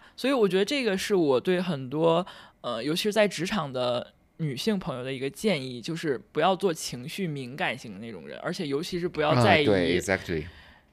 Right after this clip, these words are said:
Speaker 1: 尤其是不要在意呃，就是比你年纪大，然后跟你工作有些，呃，关系，然后或者说是甚-，甚至竞争关系这种人对你的评价，或者是他是不是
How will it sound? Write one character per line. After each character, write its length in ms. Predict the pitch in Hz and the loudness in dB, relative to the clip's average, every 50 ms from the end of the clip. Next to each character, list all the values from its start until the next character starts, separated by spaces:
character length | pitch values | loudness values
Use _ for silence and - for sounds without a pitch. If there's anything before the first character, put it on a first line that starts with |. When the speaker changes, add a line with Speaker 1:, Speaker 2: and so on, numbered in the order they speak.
| _ _ _ | _ _ _
Speaker 1:
尤 120 | - 160 202 | -2 -2 -2
其 140 | 202 - 220 | 0 0 0
是 100 | 220 202 | 0 0
不 120 | 156 165 | 0 2
要 160 | 175 170 175 | 2 2 2
在 260 | 170 214 202 190 175 | 0 0 0 0 0
意 420 | 156 156 151 147 143 135 123 78 - _ _ _ _ _ _ - - | 0 -2 -4 -6 -6 -8 -8 -10 -12 _ _ _ _ _ _ -12 -8
呃， 260 | 135 127 120 113 104 | -8 -6 -6 -8 -10
就 120 | - - 170 | -10 -12 -12
是 160 | 165 - 156 | -10 -10 -10
比 220 | - - 160 170 | -8 -6 -6 -4
你 180 | 196 190 165 143 | -4 -4 -4 -6
年 240 | 135 127 123 123 143 | -8 -8 -8 -8 -10
纪 140 | - 185 180 | -12 -10 -2
大， 340 | - 208 185 147 71 - - - | 0 0 0 0 -2 -4 -8 -8
然 160 | 135 131 131 | -8 -8 -8
后 420 | 160 170 165 147 135 101 - - _ _ _ _ _ _ _ _ _ _ | -4 -2 -2 -2 -2 -2 -6 -10 _ _ _ _ _ _ _ _ _ _
跟 160 | - 196 190 | -4 -2 -2
你 120 | 185 170 143 | -2 -4 -6
工 200 | - 175 180 180 | -8 -6 -4 -2
作 140 | 175 170 160 | 2 2 2
有 140 | 131 113 | 2 2
些， 440 | 139 - - 143 139 139 139 139 147 - - - _ _ _ _ _ - | -2 -4 -4 -2 -2 -2 -2 -4 -6 -8 -12 -20 _ _ _ _ _ -8
呃， 380 | 143 135 131 131 120 120 113 - | -6 -4 -4 -4 -4 -6 -8 -8
关 360 | - - 247 262 277 311 320 | -4 -2 -2 -2 -2 -6 -8
系， 320 | - - - 165 - - _ _ - | -12 -10 -10 -12 -12 -12 _ _ -6
然 120 | - 143 | -2 -2
后 80 | 143 185 | -2 0
或 220 | - - 302 285 | 2 4 6 8
者 100 | 226 170 | 8 8
说 200 | 156 - 240 233 | 6 8 6 6
是 140 | 240 214 208 - | 6 4 0 -2
甚-， 240 | 185 - 247 226 - - | 2 2 2 2 2 0
甚 200 | - 294 285 262 | 2 2 4 4
至 220 | 220 269 262 - _ _ _ - | 4 0 0 -2 _ _ _ -4
竞 240 | - 285 269 240 | -2 -2 -2 2
争 160 | 233 269 277 285 | 2 2 2 4
关 240 | 277 262 247 247 | 4 2 2 2
系 320 | 240 - 196 165 147 - - _ _ _ _ _ - | -2 -2 -4 -2 -2 -4 -6 _ _ _ _ _ -4
这 100 | 214 202 | -4 0
种 260 | 170 165 139 117 117 | 0 0 -2 -4 -4
人 240 | 131 123 117 117 135 165 | -4 -6 -6 -6 -8 -4
对 180 | 202 202 180 | -4 -2 -2
你 220 | 156 143 127 90 - | -4 -6 -10 -12 -12
的 360 | - 82 69 65 55 52 - _ _ _ _ _ _ - | -10 -8 -8 -8 -10 -12 -16 _ _ _ _ _ _ -16
评 320 | - - 143 131 - 143 | -12 -10 -10 -10 -10 -8
价， 200 | 139 180 175 156 | 0 2 2 2
或 220 | 139 - - 185 170 | 2 -2 -4 -4 -4
者 100 | 135 123 | -4 -6
是 220 | - - 160 147 | -8 -10 -12 -10
他 260 | - - - 220 226 | -8 -6 -2 -2 -2
是 220 | 247 - - - 233 | -2 -4 -6 -6 -8
不 160 | 185 165 165 | -8 -8 -10
是 260 | 180 - 180 165 151 | -6 -2 -2 -2 -2